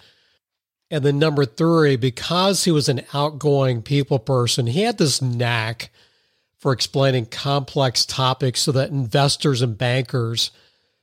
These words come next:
could understand him. And they never, I mean, never took a bloodbath either. They won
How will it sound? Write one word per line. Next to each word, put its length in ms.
could 180
understand 720
him. 320
And 220
they 320
never, 960
I 160
mean, 400
never 420
took 240
a 100
bloodbath 600
either. 360
They 360
won 560